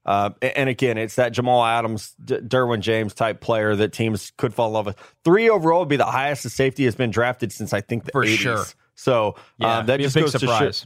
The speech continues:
Speaker 1: goes to show how good of a player Delpit is. Uh, the Dolphins have their quarterback, so they're able to do that. At number four, the Cincinnati Bengals. This is where I have the first quarterback going off the board. And I feel very good saying right now on May fifth, as we're recording this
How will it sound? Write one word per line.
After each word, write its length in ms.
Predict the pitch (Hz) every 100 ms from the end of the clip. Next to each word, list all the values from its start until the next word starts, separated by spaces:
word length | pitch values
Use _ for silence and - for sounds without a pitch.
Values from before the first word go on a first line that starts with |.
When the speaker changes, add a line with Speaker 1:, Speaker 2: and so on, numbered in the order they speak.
| 113
Speaker 1:
goes 240 | 143 151
to 80 | 151
show 160 | 143 139
how 120 | 131
good 140 | 123 131
of 80 |
a 60 | 123
player 260 | - 123 107
Delpit 340 | 123 - 117
is. 320 | 120 120 104 - - -
Uh, 140 | 113 113
the 120 | 110
Dolphins 380 | 127 127 139 127
have 140 | 127
their 100 | 117
quarterback, 480 | - 123 92 - -
so 120 | 104
they're 180 | 107 113
able 220 | 113 113
to 120 | 110
do 160 | 104 117
that. 260 | 110 110 _ _ 143
At 120 | 151
number 240 | 170 170
four, 240 | - 180 175
the 80 | 143
Cincinnati 420 | 170 165 160 147
Bengals. 380 | 139 147 143 - - _
This 240 | 143 202 240
is 100 | 196
where 200 | 190 156
I 140 | 156
have 180 | 165 147
the 80 | 135
first 260 | 151 131
quarterback 400 | - 156 139 127
going 260 | - 139 131
off 140 | 127
the 80 | 135
board. 380 | 123 131 117 101 - -
And 100 | 131
I 220 | 120 165
feel 280 | 196 247 226
very 360 | 131 131 151 165
good 300 | 139 147 139
saying 500 | - 131 131 147 170 - _ _
right 300 | 123 139 151
now 380 | 147 135 143 151 -
on 280 | 123 120 -
May 260 | 127 131 135
fifth, 360 | - 139 139
as 140 | 139 139
we're 120 | 127
recording 480 | 123 - 135 151 160
this 300 | 160 151